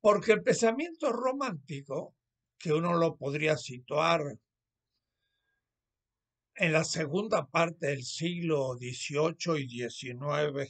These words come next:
Hegel es un gran romántico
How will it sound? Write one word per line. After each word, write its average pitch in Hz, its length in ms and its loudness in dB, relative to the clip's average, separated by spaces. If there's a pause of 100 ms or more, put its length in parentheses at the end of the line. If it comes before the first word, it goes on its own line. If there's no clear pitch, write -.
Hegel 139 540 -2 (400)
es 143 220 -8
un 127 160 -8
gran 156 360 2
romántico 139 1300 -4